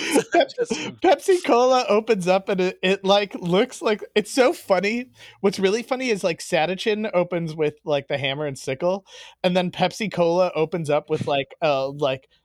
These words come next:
Speaker 2: logo of Pepsi, and you're like,
Speaker 1: <laughs>
Speaker 2: as, as an experience of, like, playing through these games,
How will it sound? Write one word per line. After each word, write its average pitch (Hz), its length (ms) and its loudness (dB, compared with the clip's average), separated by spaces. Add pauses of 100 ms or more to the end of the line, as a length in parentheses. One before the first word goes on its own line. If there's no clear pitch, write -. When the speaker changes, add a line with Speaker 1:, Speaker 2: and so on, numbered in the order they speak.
(140)
Speaker 2:
logo 156 600 2
of 147 220 -4
Pepsi, 202 640 -6
and 180 120 -2
you're 175 120 0
like, 165 360 -2
Speaker 1:
<laughs> - 560 -20
Speaker 2:
as, 220 300 2 (100)
as 226 260 4
an 247 100 -6
experience 190 600 -2
of, 185 100 -2
like, 165 220 -2
playing 160 320 0
through 180 140 -6
these 170 240 -4
games, 165 520 -2